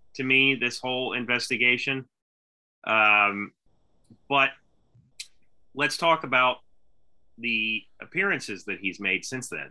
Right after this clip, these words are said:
So it was announced on that Friday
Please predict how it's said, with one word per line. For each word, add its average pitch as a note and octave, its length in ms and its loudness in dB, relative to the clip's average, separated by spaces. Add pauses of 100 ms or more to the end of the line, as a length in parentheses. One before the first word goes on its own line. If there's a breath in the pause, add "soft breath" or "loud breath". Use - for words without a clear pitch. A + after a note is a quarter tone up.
So A2+ 560 0 (680)
it A#2 140 -4
was A#2+ 160 -4
announced C3 580 4
on A2+ 380 0
that G#2+ 200 0 (100)
Friday A2+ 760 2